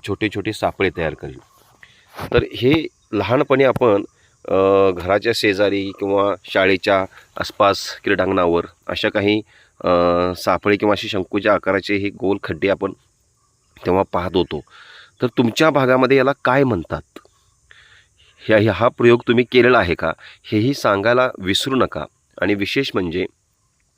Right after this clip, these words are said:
हे मोरकिडे किंवा ह्या ज्या आळ्या आहेत त्या मे महिन्यामध्ये पहिला वळिवाचा पाऊस पडला की कोशा अवस्थेमध्ये जातात आणि कोशा अवस्थेत गेल्यानंतर आसपासच्या ह्या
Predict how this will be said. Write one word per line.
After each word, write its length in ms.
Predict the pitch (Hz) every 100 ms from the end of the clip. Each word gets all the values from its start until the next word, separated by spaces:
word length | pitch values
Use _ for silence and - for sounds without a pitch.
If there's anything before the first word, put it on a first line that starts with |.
| _
हे 200 | - 110
मोरकिडे 540 | 131 117 104 - 95 78 - - - -
किंवा 140 | 98 95
ह्या 180 | 120
ज्या 160 | 131 135 -
आळ्या 240 | 98 104
आहेत 160 | 85 82 - - - - -
त्या 100 | 113
मे 300 | 113 104 127
महिन्यामध्ये 680 | 139 104 104 104 85 78 80 _ _ - _ _ _ -
पहिला 240 | 107 113
वळिवाचा 440 | 120 107 117 113 120
पाऊस 240 | 104 107 117
पडला 240 | 113 98 95
की 200 | 110 110 _ - - _ -
कोशा 300 | 110 - 139
अवस्थेमध्ये 460 | 139 - 117 101
जातात 320 | 92 80 78 73 _ _ -
आणि 120 | 95
कोशा 340 | - 95 -
अवस्थेत 300 | 107 113 117 104
गेल्यानंतर 440 | 110 98 104 90 98
आसपासच्या 520 | 98 - 101 - 104
ह्या 240 | 101 98